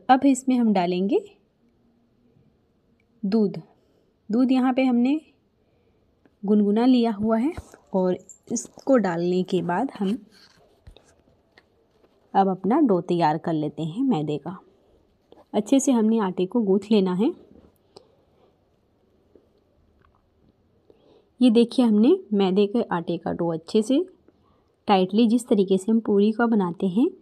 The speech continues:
उसी तरीके से हमें टाइटली इसको बना, गूँथ के तैयार कर लेना है।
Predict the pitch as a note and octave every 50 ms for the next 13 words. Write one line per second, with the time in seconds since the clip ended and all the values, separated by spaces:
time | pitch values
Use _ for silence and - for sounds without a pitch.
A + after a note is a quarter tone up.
0 | _ - A3 - - - A3+ G3 F#3+ F#3 F3+ F3 F#3 - - G3 F#3+ E3+ F3+ A#3
1 | D#4 - - F#3+ F3 E3 E3 - G3+ G3+ F#3+ F#3+ - - - G3+ F#3 F3+ E3+ D#3+
2 | D#3+ - _ _ _ _ _ _ _ _ _ _ _ _ _ - - - - -
3 | - - - _ _ _ _ - _ _ _ - G3+ G#3+ G#3+ G#3 - - B3 A#3+
4 | A3 G3 F#3 F3 F3 G3 A3+ - - A#3+ A3+ A3 A3+ A3 A3+ A#3+ C4 F#4+